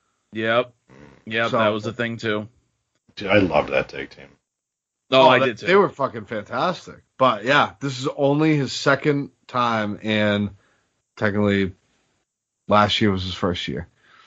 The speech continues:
Speaker 1: No, I, I, Ginger, I agree. I love the fact that Cesaro's fighting Seth. I think it's
Speaker 3: Uh.
Speaker 1: awesome that Seth's having this match with him.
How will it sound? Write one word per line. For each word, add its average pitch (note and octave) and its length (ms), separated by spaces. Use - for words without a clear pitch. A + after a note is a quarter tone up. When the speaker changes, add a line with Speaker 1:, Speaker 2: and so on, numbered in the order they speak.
Speaker 1:
No, C3+ 140
I, D3 320
I, D3 280
Ginger, E3+ 320
I C3+ 120
agree. C3 380
I B2 120
love A#2 320
the A#2+ 100
fact A2+ 360
that G#2+ 200
Cesaro's G#2 500
fighting G2 300
Seth. F#2 340
I B2 120
think C3+ 100
it's D#3 100
Speaker 3:
Uh. D#3+ 120
Speaker 1:
awesome G#2+ 240
that G#2 120
Seth's - 380
having G#2+ 320
this G2+ 160
match G#2 320
with F#2+ 100
him. F#2 240